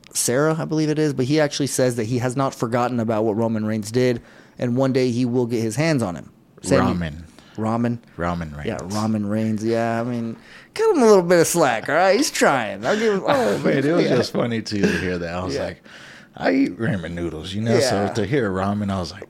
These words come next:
Speaker 2: "Oh, what
Speaker 1: Making
Speaker 2: the
Speaker 1: me
Speaker 2: hell?"
Speaker 1: hungry, damn it.
Speaker 2: <laughs>
Speaker 1: But, <laughs> yeah, but anyways. Yeah, we see Sami Zayn kinda creeping there in the back, and that will be tied in here in just a little bit 'cause Sami tries to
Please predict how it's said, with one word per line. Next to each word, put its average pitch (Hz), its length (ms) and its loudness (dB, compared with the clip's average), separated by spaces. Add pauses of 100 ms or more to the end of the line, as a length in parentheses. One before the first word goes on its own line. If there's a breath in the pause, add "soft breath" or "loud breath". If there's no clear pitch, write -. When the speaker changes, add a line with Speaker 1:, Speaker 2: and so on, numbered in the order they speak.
(100)
Speaker 2:
"Oh, - 100 -10
what - 120 -8
Speaker 1:
Making 120 240 -4
Speaker 2:
the - 20 -4
Speaker 1:
me 113 60 -4
Speaker 2:
hell?" 113 80 -6
Speaker 1:
hungry, 143 320 -2
damn 147 300 2
it. 180 120 2
Speaker 2:
<laughs> 180 80 -4
Speaker 1:
But, 160 140 -4 (420)
<laughs> - 0 -
yeah, 185 360 0
but 143 180 0
anyways. 120 580 0 (1080 loud breath)
Yeah, 143 220 4
we 135 120 2
see 185 140 0
Sami 165 300 4
Zayn 151 240 2
kinda 147 160 0
creeping 147 340 2
there 131 160 4
in 127 100 0
the 110 60 0
back, 98 400 -4
and 113 140 0
that 117 180 2
will 113 240 2
be 110 160 -4
tied 202 360 -2
in 110 160 0
here 123 140 -2
in 104 60 -2
just 107 200 -4
a 82 40 -10
little 98 200 -6
bit 107 180 -2
'cause 104 140 -8
Sami 123 280 -4
tries 107 380 -2
to 82 380 -4